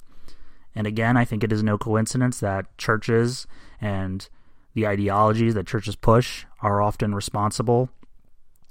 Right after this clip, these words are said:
for, uh, accusing trans and L G B T Q plus people of being, quote, pedophiles and groomers when they themselves are the one doing it.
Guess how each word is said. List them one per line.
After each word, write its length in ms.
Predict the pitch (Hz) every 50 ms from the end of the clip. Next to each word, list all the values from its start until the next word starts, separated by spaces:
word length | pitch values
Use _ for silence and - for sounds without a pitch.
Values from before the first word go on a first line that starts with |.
| - - -
for, 540 | - - 104 104 101 98 98 95 92 90 - - - - - _ _ - - - - -
uh, 200 | 110 110 120 - - - - - - - -
accusing 760 | 127 110 - - 123 117 107 107 101 98 98 95 95 98 101 - - - - -
trans 400 | - - - 110 104 101 101 98
and 100 | 110 98
L 120 | 101 98 92
G 100 | 107 101
B 120 | 92 101
T 120 | 90 107
Q 200 | 98 - - 104
plus 280 | 101 - 113 101 104 -
people 400 | - - 107 - - 107 107 104
of 160 | 101 98 104
being, 340 | - 104 101 101 101 98 98
quote, 300 | - - - 107 95 - - - -
pedophiles 640 | - - 104 104 101 - 110 104 101 104 104 104 101
and 140 | 98 95 95
groomers 440 | 98 101 98 104 107 107 107 104 101
when 380 | 104 98 95 95 92 92 92 95 - - - - - - - - - - - -
they 180 | - 117 104 104
themselves 560 | 104 104 104 104 - - 101 98 104 101 98
are 100 | 107 107
the 100 | 98 101
one 220 | 98 101 98 98 92
doing 280 | 104 104 107 110 113
it. 200 | 123 127 127 123